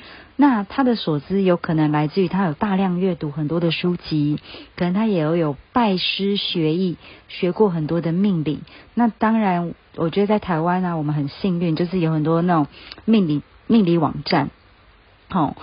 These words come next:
或者说，那你说他是幸运也是幸运，你说他不幸也是不幸啦。就是会有很多的命理网站，然后去分享一些他，呃，命-，呃，被咨询啊，或是咨询别人的一个过往的经验，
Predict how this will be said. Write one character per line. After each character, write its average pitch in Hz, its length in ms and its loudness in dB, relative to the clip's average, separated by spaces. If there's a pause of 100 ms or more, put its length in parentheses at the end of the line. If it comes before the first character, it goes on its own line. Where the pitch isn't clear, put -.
(160)
或 202 120 2
者 196 100 4
说， 180 320 2
那 233 120 6
你 175 140 2
说 190 120 2
他 196 120 4
是 190 80 0
幸 180 280 -2
运 180 60 0
也 139 100 0
是 147 120 -2
幸 165 280 -2
运， 160 100 0
你 143 80 2
说 160 100 2
他 185 60 2
不 160 160 -4
幸 160 200 -2
也 131 100 -2
是 151 120 -4
不 143 160 -6
幸 - 280 -6
啦。 - 160 -10 (300)
就 254 140 -2
是 302 120 2
会 262 200 2
有 196 80 2
很 160 120 2
多 190 140 2
的 180 220 0 (240)
命 226 200 2
理 165 140 0
网 143 320 -2
站， 165 320 -2
然 143 160 0
后 175 280 0 (300)
去 208 220 0
分 190 300 0
享 147 240 0
一 151 80 0
些 170 200 -2
他， 170 440 -4 (360)
呃， - 840 -6
命-， 202 280 0 (140)
呃， 165 240 -2 (140)
被 220 160 2
咨 185 320 -2
询 147 300 -2
啊， 147 260 2
或 175 160 2
是 180 120 -2
咨 196 220 -2
询 151 280 -2
别 147 200 0
人 147 220 0
的 143 160 -2
一 147 80 -2
个 151 160 -2
过 175 200 -4
往 139 220 0
的 143 100 -2 (120)
经 151 340 -2
验， 151 220 0